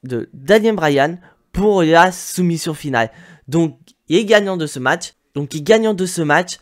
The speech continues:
Daniel Bryan, Kevin Owens et Cesaro. Et à noter que pendant que Daniel Bryan est en train de célébrer, bah, nous avons King Corbin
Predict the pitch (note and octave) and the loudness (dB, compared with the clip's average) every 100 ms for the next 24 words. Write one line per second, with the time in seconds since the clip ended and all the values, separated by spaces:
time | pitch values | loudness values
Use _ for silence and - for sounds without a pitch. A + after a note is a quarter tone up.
0 | _ _ C3 G#3 G#3 F#3+ C#3+ C#3 D#3 F3 | _ _ 4 4 6 2 2 0 0 -4
1 | - A3+ G#3 F#3+ D3+ E3 - - G#3+ - | -6 -4 0 0 0 0 -6 -6 -4 -2
2 | E3 C3 G#2+ G#2+ B3 A3+ G#3+ G#3 C#4 D#4 | -2 0 -2 0 2 2 2 0 -2 -4
3 | - F3 A3 C4+ B3+ D#3+ E3+ E3+ D#3+ E3+ | -6 -2 0 0 -2 0 0 2 2 2
4 | D#3+ C#3+ C3+ B2+ C3 C#3 C3+ A3 D#4+ C#3 | 0 -2 -4 -6 -6 -4 -4 -4 -6 0
5 | A#3 D4 C4 G3+ B3 D4+ B3 A3+ G#3 G#3 | 2 2 2 0 0 -4 -4 -2 -2 -2